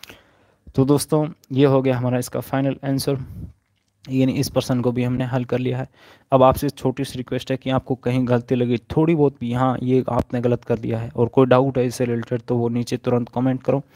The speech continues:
और दोस्तों कोई भी वीडियो यदि आपको अच्छा लगे किसी teacher का, तो उसे share करना चाहिए अपने दोस्तों के साथ, क्योंकि दोस्तों जो teacher होते हैं वो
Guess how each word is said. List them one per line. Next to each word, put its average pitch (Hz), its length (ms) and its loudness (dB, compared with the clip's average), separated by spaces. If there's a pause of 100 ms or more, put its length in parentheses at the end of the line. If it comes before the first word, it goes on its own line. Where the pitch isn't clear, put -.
(460)
और 139 60 2
दोस्तों 160 300 4
कोई 175 200 4
भी 190 140 2
वीडियो 175 320 4
यदि 165 240 -4
आपको 165 240 0
अच्छा 156 280 -2
लगे 135 240 0
किसी 139 260 -8
teacher 135 300 -4
का, 156 100 2
तो 147 120 0
उसे 147 180 0
share 151 240 4
करना 127 260 2
चाहिए 117 180 -2
अपने 120 160 -4
दोस्तों 117 300 -4
के 113 80 -10
साथ, - 200 -14 (640)
क्योंकि 147 300 4
दोस्तों 147 480 2
जो 139 360 2
teacher 139 320 -4
होते 131 240 -2
हैं 131 60 -4
वो 139 120 -4